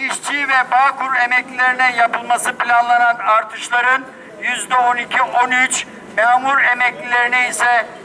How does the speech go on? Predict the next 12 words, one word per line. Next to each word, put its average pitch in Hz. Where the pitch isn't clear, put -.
yüzde 240
on 254
sekizler 247
bandında 240
kalacağı 233
öngörülmektedir. 220
Bu 302
bir 269
artış 262
değil, 269
yoksulluğun 285
güncellenmesi 262